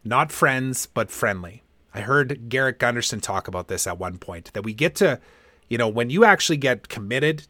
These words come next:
to your vision and you know that this is the path that I'm going down and you don't get distracted by all these shiny objects, you choose your friends and you choose tho-, th-, those that you're gonna be friendly with.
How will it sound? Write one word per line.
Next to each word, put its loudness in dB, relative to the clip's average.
to -8
your 0
vision -2
and -8
you 0
know 4
that -2
this 0
is -6
the -6
path 2
that -6
I'm -6
going -4
down -2
and -6
you -6
don't -2
get -6
distracted 0
by 0
all 0
these -4
shiny -2
objects, -2
you -2
choose 2
your 0
friends -2
and -4
you -4
choose 0
tho-, 2
th-, -2
those 0
that -2
you're -4
gonna -6
be -8
friendly -4
with. -16